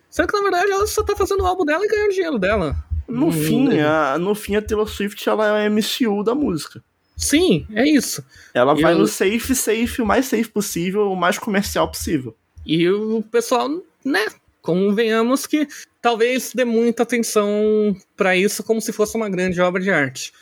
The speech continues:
Speaker 1: Mas a gente não vai entrar nesses tópicos porque a gente vai perder ouvintes. Agora, o, a Motomami, eu acho que faz o caminho contrário. Tem, claro, um conteúdo comercial. Acho que a própria batida, um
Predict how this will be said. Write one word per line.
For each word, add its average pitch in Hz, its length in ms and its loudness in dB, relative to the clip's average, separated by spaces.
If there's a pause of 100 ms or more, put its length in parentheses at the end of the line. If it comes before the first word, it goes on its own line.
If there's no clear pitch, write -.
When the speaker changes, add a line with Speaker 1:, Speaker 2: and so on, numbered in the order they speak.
(220)
Speaker 1:
Mas 180 360 0
a 208 100 2
gente 196 240 -2
não 220 80 2
vai 196 160 2
entrar 196 160 0
nesses 196 300 -4
tópicos 202 360 0
porque - 140 -6
a 220 60 2
gente 220 180 -2
vai 220 100 2
perder 202 360 0
ouvintes. 185 600 -2 (300)
Agora, 208 340 0
o, 240 1040 -2 (800)
a 233 380 -2
Motomami, 254 760 0
eu 269 160 0
acho 277 180 -2
que 269 80 -2
faz 247 240 -2
o - 40 -14
caminho 240 260 -2
contrário. 220 500 0
Tem, 226 340 0
claro, 165 540 0
um 147 100 -4
conteúdo 151 520 -2
comercial. 170 580 0
Acho 160 140 0
que 170 80 0
a - 20 -2
própria 190 320 0
batida, 160 560 0
um 139 140 -6